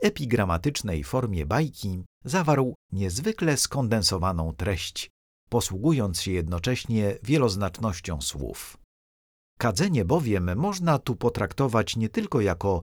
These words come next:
palenie kadzidła, ale też jako wychwalanie kogoś, podlizywanie się komuś. Ołtarz może symbolizować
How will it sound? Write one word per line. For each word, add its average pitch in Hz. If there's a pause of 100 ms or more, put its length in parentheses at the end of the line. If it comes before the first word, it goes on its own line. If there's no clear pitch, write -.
(220)
palenie 101
kadzidła, 76
ale 139
też -
jako 117 (220)
wychwalanie 98
kogoś, - (360)
podlizywanie 107
się -
komuś. 55 (680)
Ołtarz 98 (300)
może 170
symbolizować 113